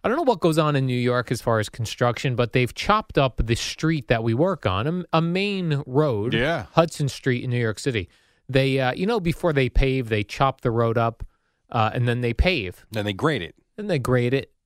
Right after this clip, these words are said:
Speaker 1: Grade it, then pave? Is that what you're saying?
Speaker 2: Yeah, it was, yes. And so now they have to do the paving part.
Speaker 1: Right.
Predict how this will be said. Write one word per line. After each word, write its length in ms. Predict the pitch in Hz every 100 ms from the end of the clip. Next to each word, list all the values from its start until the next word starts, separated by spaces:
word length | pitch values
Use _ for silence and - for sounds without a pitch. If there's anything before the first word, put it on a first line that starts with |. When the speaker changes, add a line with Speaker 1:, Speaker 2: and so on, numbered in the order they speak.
| 139
Speaker 1:
Grade 260 | 139 139
it, 140 | 139 113
then 180 | 139 151
pave? 340 | 180 190 175
Is 100 | 135
that 120 | 135
what 60 | 135
you're 100 | 143
saying? 220 | 156 151
Speaker 2:
Yeah, 160 | 98 95
it 20 |
was, 180 | 107 95 - 113
yes. 440 | 147 98 - - - _
And 160 | - 110
so 120 | -
now 400 | 110 117 113 110
they 160 | 95 104
have 180 | 107 -
to 80 |
do 140 | 101 95
the 80 | 85
paving 500 | - 156 139 104 90
part. 340 | - 73 90 -
Speaker 1:
Right. 380 | 135 123 92